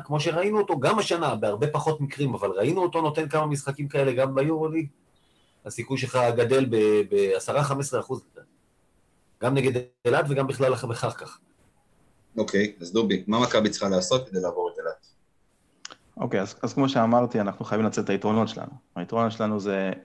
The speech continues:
Speaker 3: אה, קודם כל, היכולת להעביר את הכדור לז'יז'יץ' במקום ובזמן הנכון, כי אילת חסרה בצבע, הוא קריטי, האיש הזה קריטי לה-, להמשך העונה של מכבי תל אביב. אני לא, לא מאמין שאני אומר את זה, כי אני, אני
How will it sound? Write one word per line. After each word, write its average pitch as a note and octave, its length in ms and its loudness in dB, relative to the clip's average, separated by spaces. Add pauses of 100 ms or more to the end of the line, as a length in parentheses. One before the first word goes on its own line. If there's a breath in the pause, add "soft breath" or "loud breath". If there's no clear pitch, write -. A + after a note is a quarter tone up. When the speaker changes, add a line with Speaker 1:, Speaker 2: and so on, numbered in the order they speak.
(120)
Speaker 3:
אה, F2+ 120 -6
קודם G2+ 260 -6
כל, F#2+ 160 -2
היכולת F#2 380 -4
להעביר F#2+ 220 -2
את F#2 60 -8
הכדור G2 300 -4
לז'יז'יץ' F#2+ 460 -6 (720 soft breath)
במקום A#2+ 380 2
ובזמן G#2+ 260 2
הנכון, A2+ 540 0
כי G2 120 -4
אילת G2+ 200 0
חסרה F#2+ 360 -2
בצבע, A2 600 -2 (260)
הוא A2+ 140 -8
קריטי, C3+ 520 0
האיש A#2+ 220 -2
הזה G#2 140 -4
קריטי A#2+ 400 -4
לה-, G2+ 260 0
להמשך G2+ 380 -6
העונה G#2 160 -2
של G2+ 100 -10
מכבי G2+ 100 -8
תל G#2 100 -4
אביב. A#2 160 2
אני G2+ 100 0
לא, C#3+ 160 4 (500 loud breath)
לא D3 60 4
מאמין D3 120 4
שאני C#3+ 220 2
אומר G2+ 300 2
את A#2+ 60 2
זה, F#2+ 140 0
כי F2+ 160 -4
אני, F2+ 120 -2
אני F#2 320 0